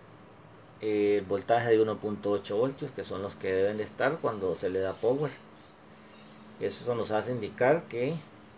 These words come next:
esta parte de la tarjeta está en buen estado. Entonces vamos a, a proceder a instalar el,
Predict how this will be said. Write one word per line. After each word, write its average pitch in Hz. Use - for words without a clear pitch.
esta -
parte 120
de 120
la 101
tarjeta 107
está 107
en 101
buen 104
estado. 120
Entonces 104
vamos 110
a, 85
a 107
proceder 101
a 107
instalar 101
el, 92